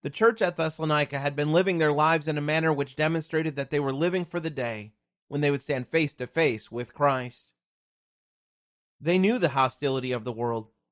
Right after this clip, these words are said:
They knew the feelings of loneliness and despair, but they also knew the importance of the family of God on earth. And they knew the importance of loving one another within the body of Christ while looking forward to the day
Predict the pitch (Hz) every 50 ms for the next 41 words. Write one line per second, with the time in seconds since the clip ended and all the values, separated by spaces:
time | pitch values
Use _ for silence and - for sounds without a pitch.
0 | _ - - - 175 175 180 202 233 240 202 170 - - 160 160 160 156 156 139
1 | 139 127 131 143 160 175 185 175 160 139 127 127 127 - - 131 127 131 123 -
2 | - 147 151 156 147 135 123 117 113 _ _ _ _ _ _ _ _ - 139 -
3 | 147 143 147 160 175 - - 170 165 175 175 160 147 135 135 131 120 - - 165
4 | 165 139 120 120 - 127 120 120 113 - 156 151 147 139 139 135 127 123 117 -
5 | 151 143 127 113 101 104 107 - _ _ _ _ _ _ _ _ _ - - 131
6 | 123 123 123 135 139 135 123 120 117 - - _ _ _ _ _ _ _ _ _
7 | _ _ _ _ _ _ _ _ _ _ _ _ _ _ _ _ _ - 139 147
8 | 147 151 165 180 220 208 208 196 190 170 - - 160 143 98 107 120 - - -
9 | - - _ _ _ _ _ - 131 131 135 143 147 165 170 180 170 170 175 175
10 | 170 165 160 160 147 135 131 120 123 131 127 143 143 139 123 139 139 139 143 143
11 | 143 139 - - 151 135 127 120 113 117 113 - - _ _ _ _ _ _ _
12 | - 135 135 131 135 135 - - 165 160 - - 165 156 160 151 - 170 156 156
13 | 151 147 170 165 156 131 113 107 104 110